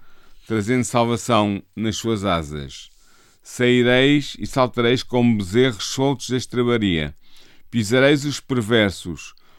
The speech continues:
porque se farão cinzas debaixo da planta dos vossos pés, naquele dia que preparei, diz o Senhor dos Exércitos." Portanto, isto é uma citação do profeta Malaquias, capítulo quatro, versículo um a três.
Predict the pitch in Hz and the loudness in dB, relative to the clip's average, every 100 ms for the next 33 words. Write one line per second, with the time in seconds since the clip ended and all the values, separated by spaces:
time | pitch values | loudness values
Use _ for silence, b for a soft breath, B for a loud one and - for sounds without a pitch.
0 | b - 117 - - 123 117 110 - 151 | b -6 -6 -6 -2 2 2 0 0 2
1 | 147 104 101 90 78 95 113 117 - 104 | 4 4 0 -2 -6 0 2 2 0 -4
2 | 104 - 107 123 127 - 120 123 - 104 | -4 -4 -2 0 0 -2 -4 -4 -6 -6
3 | 101 95 104 - - 107 101 98 92 - | -4 -4 -4 -6 -6 -2 0 -2 -4 -12
4 | b b b b 98 107 - 117 107 113 | b b b b -6 -4 0 0 2 0
5 | 107 - 110 95 107 104 101 101 95 98 | 0 -4 -8 -6 -2 0 2 2 0 -4
6 | 92 90 - 101 90 101 92 87 76 78 | -6 -6 -4 -4 -2 -4 -4 -4 -6 -10
7 | 62 - - b b b b 92 107 127 | -12 -14 -20 b b b b -8 -6 -4
8 | 117 110 107 110 - 113 107 90 - 113 | -4 -4 -8 -10 -6 -4 -4 -8 -8 -8
9 | 95 104 104 110 107 - 117 120 120 - | -6 -4 -2 -2 -4 -4 0 0 0 -4
10 | - b b b 104 95 101 110 101 104 | -14 b b b -4 -4 -6 -6 -6 2
11 | 107 101 90 104 98 - b b b - | 4 2 0 -6 -6 -10 b b b -6
12 | 117 113 - 104 - 120 120 120 - - | -4 -4 -2 -4 0 4 4 4 0 -4
13 | 101 - 104 80 71 - | -4 -2 -2 -2 -4 -12